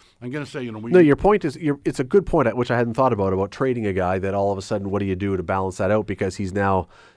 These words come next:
Speaker 2: taken less money, essentially, to, uh, it, it w-, well, yeah, taken less money, I suppose, to, to play in another state, and then you come here. Do you have to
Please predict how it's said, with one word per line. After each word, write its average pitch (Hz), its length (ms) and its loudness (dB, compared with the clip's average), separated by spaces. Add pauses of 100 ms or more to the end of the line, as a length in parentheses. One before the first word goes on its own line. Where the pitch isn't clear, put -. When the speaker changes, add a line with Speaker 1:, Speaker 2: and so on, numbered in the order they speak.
Speaker 2:
taken 127 320 0
less 107 320 -2
money, 107 380 0
essentially, 90 680 -4
to, 87 520 -6 (1500)
uh, - 80 -10 (100)
it, 127 200 -4
it 117 220 -2
w-, 123 240 -4
well, 92 240 -6
yeah, 120 320 -4
taken 117 220 0
less 107 220 -2
money, 117 260 2
I 101 60 0
suppose, 101 640 -2 (120)
to, 98 200 -4
to 92 160 -6
play 101 480 -2
in 92 140 -4
another 92 360 -4 (580)
state, 101 340 -2
and 87 80 -2
then 90 80 -4
you 85 80 -6
come 92 180 -6
here. 92 180 -4
Do 85 60 -4
you 90 60 -2
have 90 120 -6
to 85 240 -10